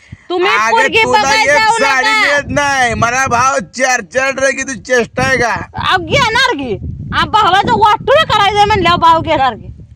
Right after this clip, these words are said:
Speaker 1: आम भाव एवढा ब-, हे होतोय, नाव दवतोय का नाही की बोलायचं काम नाही. पण दोन बायकां फजिती ऐकत होतं, एवढं ध्यानात ठेवा. एकच बायको तर एवढी फजिती झाली, दुसरी बायको आली,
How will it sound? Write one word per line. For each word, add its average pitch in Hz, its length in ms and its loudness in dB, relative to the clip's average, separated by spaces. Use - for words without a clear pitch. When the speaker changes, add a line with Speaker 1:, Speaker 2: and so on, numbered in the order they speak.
Speaker 1:
आम 277 180 -2
भाव 330 280 2
एवढा 440 440 4
ब-, 339 460 0
हे 359 120 0
होतोय, 381 540 -2
नाव 370 280 2
दवतोय 392 480 2
का 392 140 2
नाही 370 240 0
की 294 120 -6
बोलायचं 311 500 2
काम 285 200 4
नाही. 233 240 -4
पण 269 120 -4
दोन 370 320 2
बायकां 415 440 2
फजिती 359 420 0
ऐकत 392 480 0
होतं, 294 400 2
एवढं 339 320 2
ध्यानात 359 380 0
ठेवा. 330 480 2
एकच 359 520 0
बायको 427 380 0
तर 427 120 -6
एवढी 453 280 -2
फजिती 339 340 -4
झाली, 285 460 -2
दुसरी 370 400 -6
बायको 427 340 0
आली, 427 560 2